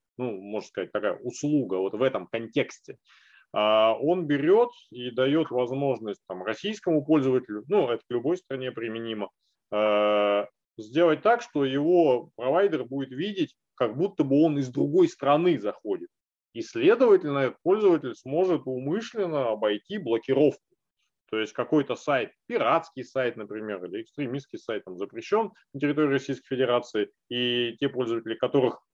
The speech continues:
э, провайдер видит как российских, а, и он будет блокировать им доступ, а он будет притворяться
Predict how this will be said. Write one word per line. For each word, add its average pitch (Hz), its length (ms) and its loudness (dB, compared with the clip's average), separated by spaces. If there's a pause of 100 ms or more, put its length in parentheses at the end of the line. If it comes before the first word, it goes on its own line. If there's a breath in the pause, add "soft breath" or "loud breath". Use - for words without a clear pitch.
(120)
э, 123 100 -4
провайдер 131 440 4
видит 131 240 0
как - 180 -2
российских, 123 580 -4
а, 120 120 -8
и 127 100 -4
он 123 220 0
будет 101 200 -2
блокировать 220 420 -2 (100)
им 170 140 -2
доступ, 156 320 0 (240)
а 156 80 4
он 233 200 4
будет 202 260 0
притворяться 139 640 2